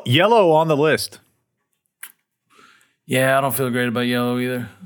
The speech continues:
Speaker 1: Red, like I said, obviously not happening.
Speaker 2: Mm-hmm.
Speaker 1: Um,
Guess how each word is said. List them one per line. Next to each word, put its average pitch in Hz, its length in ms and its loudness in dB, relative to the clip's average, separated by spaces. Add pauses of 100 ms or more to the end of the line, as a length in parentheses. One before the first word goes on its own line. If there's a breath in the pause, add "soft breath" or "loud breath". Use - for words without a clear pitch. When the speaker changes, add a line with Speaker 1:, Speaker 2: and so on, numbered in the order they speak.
(220)
Speaker 1:
Red, 127 600 2
like 117 180 -2
I 117 60 0
said, 117 260 0
obviously 107 680 0
not 98 380 -2
happening. 92 540 -4 (140)
Speaker 2:
Mm-hmm. 110 640 -6
Speaker 1:
Um, 95 680 0